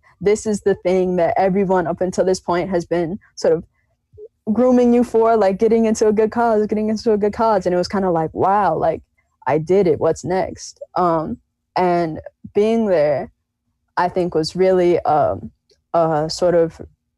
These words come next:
Mythbusters reality check, because we have, or at least I had these ideas about what Stanford, one of the highest universities in the country, would be like and feel like,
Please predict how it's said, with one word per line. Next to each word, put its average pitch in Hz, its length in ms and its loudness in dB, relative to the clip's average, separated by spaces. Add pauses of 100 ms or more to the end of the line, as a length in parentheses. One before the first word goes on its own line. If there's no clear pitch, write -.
(140)
Mythbusters 175 920 -2
reality 147 500 0
check, - 300 -6 (260)
because 175 500 0 (260)
we 190 120 2
have, 190 460 0 (520)
or 180 80 2
at 180 140 2
least 185 280 2
I 180 240 2
had 165 520 0
these 175 180 0
ideas 175 520 2
about 160 360 0 (280)
what 175 200 -2
Stanford, 175 640 0
one 165 120 -2
of 170 100 -2
the 165 120 -2
highest 165 600 -2 (320)
universities 190 520 0
in 160 60 -2
the 170 60 -6
country, 208 320 -4
would 160 220 -2
be 254 180 0
like 175 240 2
and 160 120 -6
feel 254 280 0
like, 160 300 -2